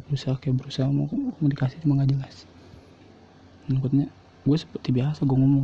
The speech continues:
kan, "Ya mungkin kamu salah denger." Terus dia berusaha tetep kayak kekeh gitu, kayak soalnya dia sendiri nggak percaya, kayak, "Enggak loh,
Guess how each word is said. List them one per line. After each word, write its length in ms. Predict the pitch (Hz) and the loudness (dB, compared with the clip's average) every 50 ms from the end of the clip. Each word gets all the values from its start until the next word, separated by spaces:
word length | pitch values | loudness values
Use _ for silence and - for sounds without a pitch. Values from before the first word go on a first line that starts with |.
| 135 139 | 2 0
kan, 60 | 139 - - - - - - - - - 160 | -2 -4 -8 -16 -20 -20 -20 -20 -16 -6 -2
"Ya 160 | 139 123 123 | 0 2 2
mungkin 400 | 123 127 131 - - 160 160 160 | 2 2 0 0 0 0 0 0
kamu 320 | 147 147 135 143 151 156 | 2 2 2 4 2 2
salah 240 | 147 - 139 135 135 | 0 0 0 0 2
denger." 320 | 135 147 151 143 143 - - - - - - - - - - - - - - - - - - - - - - - - - - - - - - - - - - - - - - - - - - - - - - - - - | 4 4 4 2 0 -2 -6 -12 -20 -20 -20 -20 -20 -20 -20 -20 -20 -20 -20 -20 -20 -20 -20 -20 -20 -20 -20 -20 -20 -20 -20 -20 -20 -20 -20 -20 -20 -20 -20 -20 -20 -20 -20 -20 -20 -20 -20 -20 -20 -20 -20 -20 -20 -8
Terus 640 | - - 156 180 180 - - - - - - - - - - - - - - - - - - - - - - - - | -4 -2 -2 -2 -4 -6 -10 -12 -14 -14 -16 -18 -20 -20 -20 -20 -20 -20 -20 -20 -20 -20 -20 -20 -20 -20 -20 -12 -4
dia 340 | - 135 135 147 165 175 180 170 | 0 2 2 2 2 2 2 2
berusaha 880 | 147 131 139 139 139 - - 139 139 139 127 - - 151 135 135 139 139 - - - - - - - - - - - - - - - - - - - - - | 2 2 2 2 2 2 0 0 0 -2 -2 -4 -4 -2 -2 0 -2 -2 -4 -8 -16 -20 -20 -20 -20 -20 -20 -20 -20 -20 -20 -20 -20 -20 -20 -20 -20 -12 -6
tetep 260 | - 139 131 - 143 - | -4 -4 -4 -4 -8 -8
kayak 300 | - - 135 127 123 - | -4 -2 0 0 0 0
kekeh 220 | - 151 - - 143 143 139 | -2 -4 -4 -4 -2 -2 -2
gitu, 80 | - 131 | -2 -2
kayak 200 | - - 135 - - - - - - - - - | -2 -2 -4 -6 -8 -18 -20 -20 -20 -20 -16 -8
soalnya 240 | - 131 135 165 165 | -4 -2 0 2 2
dia 80 | 156 147 | 4 4
sendiri 140 | 135 139 160 147 | 4 4 4 4
nggak 100 | 131 - | 2 -2
percaya, 180 | - - 147 139 | -4 -6 -4 -4
kayak, 200 | 143 131 - - - - - | -2 -4 -6 -8 -12 -16 -6
"Enggak 240 | - 147 151 170 165 | -2 0 0 2 2
loh, 320 | 147 135 135 135 139 147 | 2 2 2 2 2 0